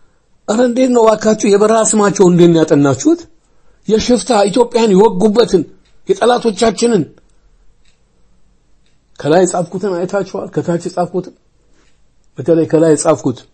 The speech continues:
አፄ ኃይለ ሥላሴ በአምስቱ ዓመት ዘመን፣ እ፣ ስደት ላይ ነበሩ። እዚህ ብሪታንያ ሀገር ውስጥ ሲመለሱ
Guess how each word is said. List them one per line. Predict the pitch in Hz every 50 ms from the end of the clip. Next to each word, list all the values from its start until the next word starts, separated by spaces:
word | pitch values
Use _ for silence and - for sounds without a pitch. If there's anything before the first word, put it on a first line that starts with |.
| _ _ _ _ _ _ _ _ -
አፄ | 127 131 -
ኃይለ | 165 165 156 160
ሥላሴ | 156 - 160 156 151 147 135 165 160 165 156 143 135 123 113 107 107 107 - _ _ _ _ _ _ _ _ _ _ _ _ _ _ _ _ _ _ -
በአምስቱ | 131 135 151 165 151 - 170
ዓመት | 147 147 151 135
ዘመን፣ | 123 139 139 160 185 202 170 147 - - -
እ፣ | - - 143 127 123 123
ስደት | - 156 139 131 151 139
ላይ | - 143 143 143
ነበሩ። | 139 131 117 127 123 117
እዚህ | 113 113 113 127 127
ብሪታንያ | 110 127 127 127 120 139 127 123 123 123
ሀገር | 117 120 113 107 113 110
ውስጥ | 107 - - - - - 214 _ _ _ _ _ _ _ _ _ _ _ _ _ _ _ _ _ _ _ _ _ _ _ _ _ _ _ _ _ _ _ _ - -
ሲመለሱ | - 170 170 175 175 170 175 170 165 165